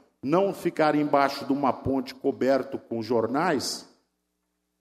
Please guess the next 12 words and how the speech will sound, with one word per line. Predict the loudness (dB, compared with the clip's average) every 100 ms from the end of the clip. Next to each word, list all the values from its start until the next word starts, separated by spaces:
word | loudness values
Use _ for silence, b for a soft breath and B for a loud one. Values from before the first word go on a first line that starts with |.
| _ _ _ _ _ _ _ _
com | 4 4
certeza | 4 4 4 4 6 6 4 0 -2 -8 -18 -20 _ _ _ _ _ _
a | -4
formação | -4 4 6 6 4 2 0 -2
superior | -2 2 4 6 6 6
deve | 4 0 -2
ser | 2 2
de | 2 -2 2
uma | 2 2 4
das | 4 4 0
últimas | 0 0 -2 -2 -4 -6 -14 _
preocupações. | 2 2 2 -2 -2 0 -4 -4 -8 -16